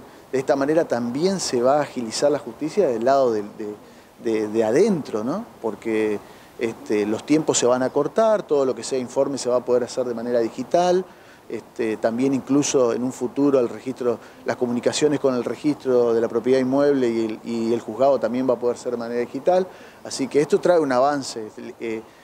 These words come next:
la sociedad aprendió a sacarle, eh,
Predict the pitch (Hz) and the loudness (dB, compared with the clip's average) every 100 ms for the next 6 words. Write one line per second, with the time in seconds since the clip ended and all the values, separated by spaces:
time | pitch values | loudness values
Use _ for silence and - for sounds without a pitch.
0 | - - 120 113 123 - 120 135 165 165 | -20 -6 -4 -2 -2 0 2 4 4 0
1 | 135 123 117 123 156 165 170 - - - | -2 -6 -6 -2 0 0 -4 -18 -18 -12
2 | 113 120 113 143 151 151 156 160 - 117 | -6 -4 0 2 2 2 0 0 -2 -2
3 | 117 113 110 113 113 | 0 -2 -2 -4 -4